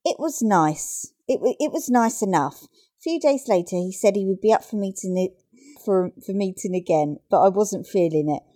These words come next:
I very politely said I had fun, but he d-, I d-, didn't want to meet again.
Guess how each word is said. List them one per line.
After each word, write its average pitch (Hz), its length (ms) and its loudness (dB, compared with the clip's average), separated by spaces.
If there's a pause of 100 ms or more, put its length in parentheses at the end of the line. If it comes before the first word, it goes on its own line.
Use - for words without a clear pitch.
(180)
I - 80 0
very 277 300 6
politely 226 600 4
said 175 420 2
I 180 100 2
had 175 220 0
fun, 156 420 0 (320)
but 123 80 0
he 214 100 -2
d-, - 160 -10
I 190 140 6
d-, 190 220 -16
didn't 202 220 0
want 180 220 -2
to 185 120 -6
meet 170 280 -2
again. 139 460 -2